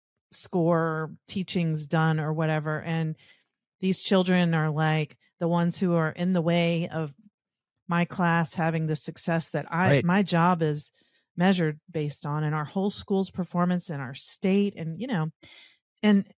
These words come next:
Speaker 1: and to be whacked by a kid, it's normal to have a rea-, a trauma reaction to being
Speaker 2: Totally.
Speaker 1: physically hurt,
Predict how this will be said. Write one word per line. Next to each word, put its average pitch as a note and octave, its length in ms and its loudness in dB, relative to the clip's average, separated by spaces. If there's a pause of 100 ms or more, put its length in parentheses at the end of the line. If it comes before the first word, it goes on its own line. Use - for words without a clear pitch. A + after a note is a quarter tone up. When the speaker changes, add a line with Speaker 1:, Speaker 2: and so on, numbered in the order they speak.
Speaker 1:
and G3+ 180 2
to F#3+ 480 2 (520)
be A3 180 2
whacked F3 580 0
by D#3+ 160 2
a D3+ 120 2
kid, E3 400 0
it's D#3+ 240 -4
normal E3+ 380 2
to - 160 -4
have D#3+ 440 -2 (220)
a E3 100 -4
rea-, D#3 360 -2
a F3+ 80 -4
trauma F#3 380 2
reaction E3+ 760 0 (340)
to G3 120 -2
being E3+ 380 0 (220)
Speaker 2:
Totally. A2 280 2 (140)
Speaker 1:
physically F3 380 0
hurt, A#3+ 480 -4